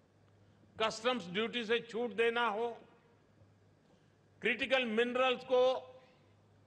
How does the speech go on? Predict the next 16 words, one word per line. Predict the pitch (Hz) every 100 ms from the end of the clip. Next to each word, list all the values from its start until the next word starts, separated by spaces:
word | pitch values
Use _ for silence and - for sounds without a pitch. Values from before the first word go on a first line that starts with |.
| -
उसके | 165 156 156
blocks | 139 196 214 220 -
की | 254 240
mining | 202 180 208 226 233 226
की | 233 240 240 175
auction | 185 - 208 240
हो, | 233 240 240 - - _ _ _ _ _ _ _ _ _ _ _ -
इन | 190 190
सब | - 220 208
पर | - 220 233 170 - - - _ _ _ _ _ _ _ _ _ _ _ -
तेजी | 180 180 196
से | 165 180
काम | 175 165 165
हो | - 135
रहा | 120 92 98
है। | 104